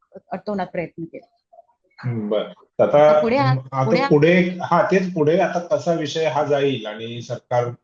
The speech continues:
Speaker 2: आज जी तुमची मीटिंग आहे शेलार साहेबांसोबत, त्या मीटिंग मध्ये नेमकं काय होतंय हे बघण्यासारखं आहे. तुर्तास आपण इथेच थांबूयात.
Speaker 1: बरं.
Speaker 2: लोक, बऱ्याच लोकांच्या बऱ्याच समस्या आहेत, म्हणजे एकही असा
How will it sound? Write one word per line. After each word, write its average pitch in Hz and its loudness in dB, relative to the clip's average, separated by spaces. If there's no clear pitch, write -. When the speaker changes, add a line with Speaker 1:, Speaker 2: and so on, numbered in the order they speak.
Speaker 2:
आज 113 2
जी 135 2
तुमची 127 -2
मीटिंग 127 -4
आहे 110 0
शेलार 107 -6
साहेबांसोबत, 104 -10
त्या 131 4
मीटिंग 139 4
मध्ये 160 4
नेमकं 160 2
काय 143 4
होतंय 131 4
हे 147 4
बघण्यासारखं 131 0
आहे. 110 0
तुर्तास - -6
आपण 151 -4
इथेच 147 -6
थांबूयात. 131 0
Speaker 1:
बरं. 151 -12
Speaker 2:
लोक, 139 -2
बऱ्याच 143 -2
लोकांच्या 175 -2
बऱ्याच 151 -4
समस्या 143 -6
आहेत, 123 0
म्हणजे 127 -10
एकही 131 -6
असा 143 0